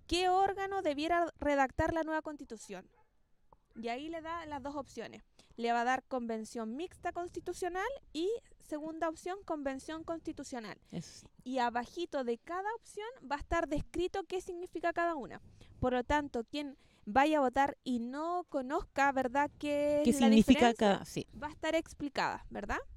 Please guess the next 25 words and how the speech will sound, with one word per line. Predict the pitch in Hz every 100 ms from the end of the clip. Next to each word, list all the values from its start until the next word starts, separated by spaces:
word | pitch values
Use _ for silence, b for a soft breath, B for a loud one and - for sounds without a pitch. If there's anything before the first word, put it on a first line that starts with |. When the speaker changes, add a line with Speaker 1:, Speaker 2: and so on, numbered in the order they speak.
| - - - - _ -
Speaker 1:
Y | 233
ahí | 240
donde | 277 277 247
nosotros | - 269 269
obviamente | 254 226 247 285 320
apostamos | 247 - 233 277 320 -
a |
la | 247 226
convención | 233 214 220 - 262 262 285 b b _
constitucional, | 277 254 254 240 226 170 -
donde | 202 233 220
el | 214
cien | - 302 311
por | 330 330
ciento | 330 320 - 339 b b -
de | 247
los | 254
electos | 254 240 - 370 320
van | 277
a | 269
ser | 269
escogidos | 269 269 269 262 -
por | 254 247
votación | 240 240 240 240
popular. | 226 202 - -